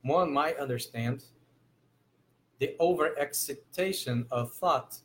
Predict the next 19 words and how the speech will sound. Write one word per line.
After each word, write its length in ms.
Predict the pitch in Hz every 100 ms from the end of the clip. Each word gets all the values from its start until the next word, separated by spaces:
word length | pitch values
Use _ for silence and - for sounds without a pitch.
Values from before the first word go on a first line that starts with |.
| _ _
but 160 | - 143
not 220 | 170 220
how 280 | - 208 180
it 80 | 165
could 160 | 160 147
not, 420 | 156 196 190 - -
or 200 | 139 131
it 100 | 123
could 140 | 180
enable 340 | 143 147 151 131
mediums 380 | 131 175 143 123
to 120 | -
write 460 | - 131 170 180 - _ _ _ _
who 100 | 165
do 100 | 170
not 280 | 165 220 190
know 180 | 170 240
how 300 | - 190 247
to. 320 | 240 131 139